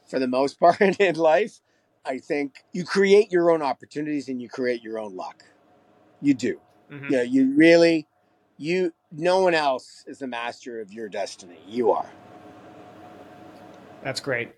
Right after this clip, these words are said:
Speaker 2: That's great. And, you know, you're sitting in your slice of heaven in your cabin, so something's worked out well with those principles. So, David,
Speaker 1: Well, I'm gonna
Speaker 2: uh,
Speaker 1: make, I'm gonna make all my viewers jealous. <laughs>
Speaker 2: Oh, yes.
Speaker 1: Your, your viewers
Speaker 2: Yeah. It's like,
Speaker 1: jealous.
Speaker 2: sh-, sh-, you're gonna, you're gonna show the water. There you go.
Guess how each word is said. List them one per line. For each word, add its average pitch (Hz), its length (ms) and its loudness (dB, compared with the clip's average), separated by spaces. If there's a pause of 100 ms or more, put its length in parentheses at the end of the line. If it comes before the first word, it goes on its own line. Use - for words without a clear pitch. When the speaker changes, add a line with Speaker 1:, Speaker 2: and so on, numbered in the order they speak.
(140)
Speaker 2:
That's 147 160 -8
great. 139 220 -2
And, 160 360 -2
you 143 140 -6
know, 175 180 -4
you're 139 100 -16
sitting 160 260 -10
in 165 60 -10
your 156 100 -8
slice 160 280 -6
of 156 80 -8
heaven 160 180 -4
in 151 140 -8
your 160 120 -4
cabin, 160 420 -4
so 151 180 -10
something's 160 360 -10
worked 160 220 -8
out 156 180 -4
well 156 220 -4
with 143 140 -8
those 143 180 -8
principles. 139 560 -16 (220)
So, 143 240 -16
David, 156 400 -4
Speaker 1:
Well, 143 80 8
I'm 175 60 6
gonna 185 120 6
Speaker 2:
uh, 180 40 2
Speaker 1:
make, 165 140 2 (340)
I'm 185 180 4
gonna 190 140 4
make 156 180 0
all 165 160 -8
my 156 220 -6
viewers 135 580 -10
jealous. 120 600 -14 (280)
<laughs> - 200 -12
Speaker 2:
Oh, 269 100 4
yes. 190 80 -2
Speaker 1:
Your, 202 240 4 (100)
your 220 260 2
viewers 147 300 -8
Speaker 2:
Yeah. 180 160 0 (540)
It's 202 180 2
like, 180 80 4
Speaker 1:
jealous. 151 340 -2
Speaker 2:
sh-, - 120 -8 (100)
sh-, - 200 -12
you're 190 280 -6
gonna, 190 160 0
you're 185 120 -2
gonna 180 120 -2
show 208 180 0
the 175 120 0
water. 160 280 0
There 175 160 2
you 165 140 0
go. 127 320 -4